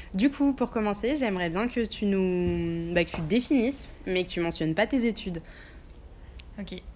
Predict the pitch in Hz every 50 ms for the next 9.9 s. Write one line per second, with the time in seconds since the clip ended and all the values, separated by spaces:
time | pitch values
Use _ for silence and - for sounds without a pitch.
0 | - - - - - - - - - - - - 214 214 202 196 196 196 196 190
1 | 190 185 185 185 185 180 180 180 175 175 175 180 170 175 185 175 185 175 170 156
2 | 160 165 170 196 196 - - 165 165 165 160 156 175 175 175 160 202 185 170 170
3 | 170 165 170 175 180 196 220 240 254 - - 202 185 175 170 165 165 165 165 165
4 | 165 160 160 160 160 160 160 165 165 - - 165 160 - 170 170 165 - - 175
5 | 175 175 175 170 165 165 170 170 170 165 170 160 156 156 156 156 165 165 165 160
6 | - - 185 180 175 180 180 180 170 165 160 160 156 151 156 151 151 151 156 156
7 | - - - - - - - - - - - - - - - - - - - 220
8 | 220 208 220 214 220 214 175 196 214 220 220 226 240 247 220 180 190 220 233 220
9 | 220 214 214 208 208 214 220 220 226 226 233 240 226 - - - -